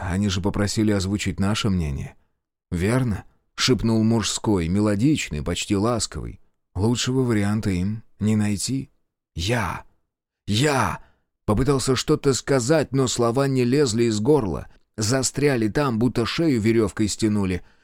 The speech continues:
По плечу похлопала крупная ладонь с золотыми узорами. Я уловил движение краем глаза. «Помолчи. Она сама всё скажет».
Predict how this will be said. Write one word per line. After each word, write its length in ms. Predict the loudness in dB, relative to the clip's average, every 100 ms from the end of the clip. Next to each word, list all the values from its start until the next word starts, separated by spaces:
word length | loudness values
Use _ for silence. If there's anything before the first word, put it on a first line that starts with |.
| -4
По 100 | -2
плечу 400 | 2 2 4 2
похлопала 560 | 2 -2 0 2 2 2
крупная 400 | 0 0 0 0
ладонь 360 | 2 2 0
с 60 | 0
золотыми 400 | 2 2 0 0
узорами. 600 | 0 0 0 -2 -6 -12 -16 -4
Я 180 | 2 4
уловил 540 | 4 2 2 4 2
движение 800 | 2 0 0 2 0 0 -2 -4 -8
краем 520 | -4 0 0 0 -2 0
глаза. 540 | 2 0 -2 -8 -12 _ _ _ 0
«Помолчи. 840 | 4 6 4 2 -2 -4 -8 -12 -18 _ _ _ _ 0
Она 300 | 4 6 4
сама 340 | 2 2 0
всё 220 | -2 -6
скажет». 640 | -6 -4 -4 -2 -6 -10